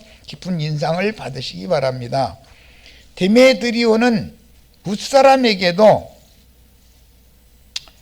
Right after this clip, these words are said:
예, 그런데 이제 이 가이오 형제와 장로 형제가 사랑하는, 예,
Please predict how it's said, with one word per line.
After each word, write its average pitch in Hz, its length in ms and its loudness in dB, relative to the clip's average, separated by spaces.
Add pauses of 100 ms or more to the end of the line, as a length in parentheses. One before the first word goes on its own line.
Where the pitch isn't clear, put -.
(140)
예, 120 360 -12
그런데 196 420 0
이제 170 340 -4
이 165 360 -8 (140)
가이오 285 500 -2
형제와 185 800 4 (920)
장로 220 400 -2
형제가 214 380 0
사랑하는, 196 720 -2 (560)
예, 131 440 -4